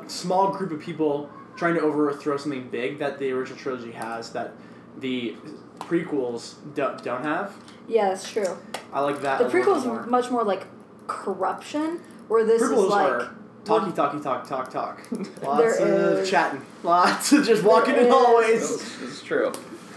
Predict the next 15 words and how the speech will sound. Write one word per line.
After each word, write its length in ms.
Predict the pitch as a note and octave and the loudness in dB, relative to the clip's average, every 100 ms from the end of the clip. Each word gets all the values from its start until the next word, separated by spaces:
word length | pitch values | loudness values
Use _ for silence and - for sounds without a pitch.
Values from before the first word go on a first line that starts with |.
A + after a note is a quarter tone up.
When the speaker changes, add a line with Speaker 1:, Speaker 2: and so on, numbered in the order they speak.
| - - - - | -18 -20 -2 4
Speaker 1:
But, 140 | A#3 | 6
I 100 | A#3 | 6
mean, 100 | G#3+ | 4
and 80 | G3+ | 2
there's 100 | A3 | 2
nothing 180 | D4+ A#3+ | 2 4
wrong 200 | G#3+ C#4 | 4 2
with 100 | A3 | 2
that, 460 | D#3 D#3 - - - | 2 0 -2 -8 2
but 220 | F3+ E3 | 2 4
it's 120 | E3 | 0
just, 320 | F#3 - - | -4 -6 -4
I 120 | E3+ | -2
like 320 | F3 E3+ E3 F3+ | 2 2 2 -2
having 560 | F3 D#3+ D#3+ D3 C#3+ | 0 0 0 -2 -8